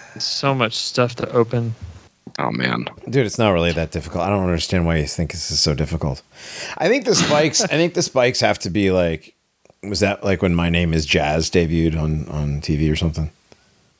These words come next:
Speaker 2: Maybe. I don't know. There have been a lot of tranny shows in the past few years.
Speaker 3: Right, but
Speaker 1: There's
Speaker 3: there's
Speaker 1: that
Speaker 3: like
Speaker 1: one on Bill-,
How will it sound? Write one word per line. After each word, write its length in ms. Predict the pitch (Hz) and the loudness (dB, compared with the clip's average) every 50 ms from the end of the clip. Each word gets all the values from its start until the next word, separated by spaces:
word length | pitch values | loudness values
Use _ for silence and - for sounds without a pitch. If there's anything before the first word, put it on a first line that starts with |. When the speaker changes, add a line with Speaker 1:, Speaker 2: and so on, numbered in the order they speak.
| _ _ _ _ 92 | _ _ _ _ 2
Speaker 2:
Maybe. 420 | 92 95 175 87 82 80 80 - | 2 4 4 4 2 2 2 2
I 100 | - 92 | 2 2
don't 100 | 92 90 | 4 4
know. 140 | 85 82 78 | 4 4 4
There 120 | 90 113 127 | 4 2 2
have 80 | 135 | 2
been 120 | 135 123 104 | 2 2 2
a 140 | 98 95 | 0 0
lot 540 | 95 95 95 95 95 95 92 92 92 90 92 90 | 0 0 2 2 4 4 4 4 2 2 0 -2
of 100 | 82 - | -4 -4
tranny 360 | - - 98 87 85 87 80 | 0 0 2 2 0 0 -2
shows 380 | - - 82 82 85 82 80 - | 0 0 0 0 0 -2 -4 -4
in 60 | 85 | -6
the 60 | 82 | -2
past 280 | - 95 80 78 - - | 0 0 0 0 0 -2
few 140 | 95 85 80 | -4 -4 -2
years. 480 | 82 85 82 80 80 80 76 - - - - _ _ _ _ - - - - _ - | -2 -2 -2 0 -2 -2 -2 -4 -6 -6 -12 _ _ _ _ -20 -20 -20 -20 _ -4
Speaker 3:
Right, 400 | 175 190 190 156 117 120 131 - - | 0 0 0 2 0 -2 -4 -4 0
but 80 | - 185 | 0 2
Speaker 1:
There's 100 | 180 156 | 4 4
Speaker 3:
there's 180 | 156 160 170 151 | 4 4 4 4
Speaker 1:
that 60 | 156 | 4
Speaker 3:
like 120 | 143 135 | 2 2
Speaker 1:
one 120 | 123 - 151 | 2 0 -2
on 180 | 147 135 131 | -4 -4 -6
Bill-, 340 | 127 - 139 135 135 135 | -6 -6 -6 -4 -4 -6